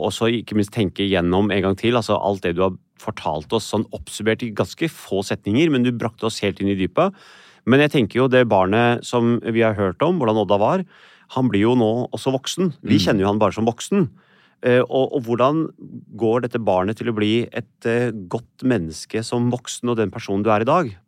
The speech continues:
Speaker 2: Jeg, ehm, tror nok at jeg hadde med veldig mye av de forsvarsmekanismene fra, eh, barndommen veldig, veldig, veldig lenge, og særlig, eh, inn da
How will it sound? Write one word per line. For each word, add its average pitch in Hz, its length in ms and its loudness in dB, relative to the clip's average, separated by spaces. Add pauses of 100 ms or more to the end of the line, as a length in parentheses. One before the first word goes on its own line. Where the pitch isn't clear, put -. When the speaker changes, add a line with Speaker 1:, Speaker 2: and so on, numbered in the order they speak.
(180)
Speaker 2:
Jeg, 117 720 -4
ehm, 107 880 -4 (160)
tror 107 180 -6
nok 107 120 -4
at 117 80 -6
jeg 123 100 0
hadde 104 180 -4
med 101 100 -6
veldig 90 160 -4
mye 92 100 -4
av 85 60 -6
de 87 80 -6
forsvarsmekanismene 82 1080 -8 (600)
fra, 92 800 -4 (200)
eh, 85 520 -6
barndommen 82 440 -4 (120)
veldig, 107 320 0
veldig, 98 200 0
veldig 92 140 -2
lenge, 82 260 -6
og - 100 -6
særlig, 98 640 0 (120)
eh, 92 240 -6
inn 87 260 -8
da 85 260 -2